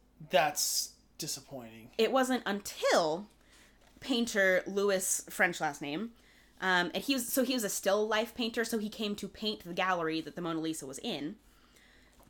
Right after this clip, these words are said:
Speaker 2: said that he simply couldn't work as long as the Mona Lisa was not there. So
Speaker 1: Fair, 'cause he'd be painting something and eventually it'd be back and it wouldn't be the actual painting they
Speaker 2: Uh,
Speaker 1: had
Speaker 2: right.
Speaker 1: painted.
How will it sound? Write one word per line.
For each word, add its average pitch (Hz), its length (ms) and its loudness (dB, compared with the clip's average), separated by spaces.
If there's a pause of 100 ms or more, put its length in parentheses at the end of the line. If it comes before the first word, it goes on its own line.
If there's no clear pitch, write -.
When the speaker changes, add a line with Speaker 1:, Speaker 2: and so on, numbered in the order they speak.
(220)
Speaker 2:
said 220 300 2
that 185 120 0
he 240 120 -4
simply 226 360 2
couldn't 247 380 0
work 190 380 2
as 185 160 0
long 180 180 0
as 175 80 -6
the 190 60 -6
Mona 175 200 -2
Lisa 165 240 -4
was 160 160 -6
not 156 200 -6
there. - 240 -12 (1120)
So 185 440 0 (1120)
Speaker 1:
Fair, 139 400 -12
'cause 165 100 -12
he'd 160 100 -8
be 151 80 -4
painting 147 480 -12
something 135 320 -10
and 131 80 -8
eventually 131 280 -12
it'd 156 80 -14
be 135 60 -12
back 131 360 -10
and 127 80 -16
it 131 60 -14
wouldn't 127 200 -14
be 131 100 -14
the 123 80 -12
actual 120 260 -14
painting 117 260 -18
they - 60 -18
Speaker 2:
Uh, 220 80 0
Speaker 1:
had 220 80 2
Speaker 2:
right. 165 120 2
Speaker 1:
painted. - 160 -14